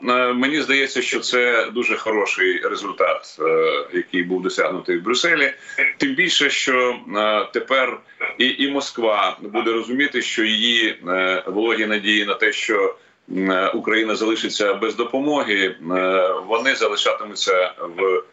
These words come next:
минулому. Як би там Путін не, не мріяв про те, що від України, е, м, ну,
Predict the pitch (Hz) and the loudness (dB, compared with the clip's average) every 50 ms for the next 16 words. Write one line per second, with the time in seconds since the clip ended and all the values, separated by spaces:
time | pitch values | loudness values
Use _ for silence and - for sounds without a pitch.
0 | _ - 104 117 110 104 98 90 87 85 82 82 82 80 - - - - _ _ | _ -4 -2 0 0 0 0 0 0 0 -2 -2 -4 -6 -8 -14 -20 -20 _ _
1 | - 104 123 123 123 113 113 - 110 104 101 101 95 - 123 117 - 107 98 95 | -2 0 0 0 0 -2 -2 0 0 0 0 -2 -4 -2 -4 -2 -2 -2 -2 -2
2 | 95 98 92 90 87 - 98 104 104 101 104 104 104 98 92 90 - - 87 - | -2 0 0 0 0 0 -2 -2 -2 0 0 2 2 2 0 0 -2 -6 -6 -2
3 | 92 90 87 - - - 92 90 90 90 92 92 101 95 - 101 101 98 95 92 | -2 -2 -2 -2 -2 -2 0 0 -2 -2 -2 -2 -2 -2 0 0 0 0 0 0
4 | 90 87 82 - - - - - - - - - 80 85 85 85 85 85 85 85 | 0 -2 -2 -4 -6 -14 -16 -12 -12 -6 -2 0 0 2 2 2 2 2 2 2
5 | 85 - - - - 71 80 78 80 82 80 80 82 - 92 95 87 87 82 | 0 0 -2 -6 -10 -10 -8 -6 -6 -4 -4 -4 -4 -2 -2 -2 -2 -4 -6